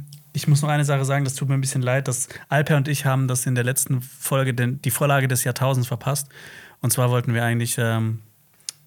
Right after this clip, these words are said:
äh, kennst du den Song Fick dich und Halt's Maul, Onkel Ficker?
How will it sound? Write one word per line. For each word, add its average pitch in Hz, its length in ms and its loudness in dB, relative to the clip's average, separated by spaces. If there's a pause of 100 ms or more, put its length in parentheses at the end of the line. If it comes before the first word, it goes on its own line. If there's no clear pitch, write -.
äh, 110 320 -4 (540)
kennst - 280 -2
du 123 40 -6
den 117 120 0
Song 113 240 -2
Fick - 200 -4
dich 139 160 -4
und 127 100 -2
Halt's 120 240 -2
Maul, 120 200 -2
Onkel 123 220 -4
Ficker? 165 360 -4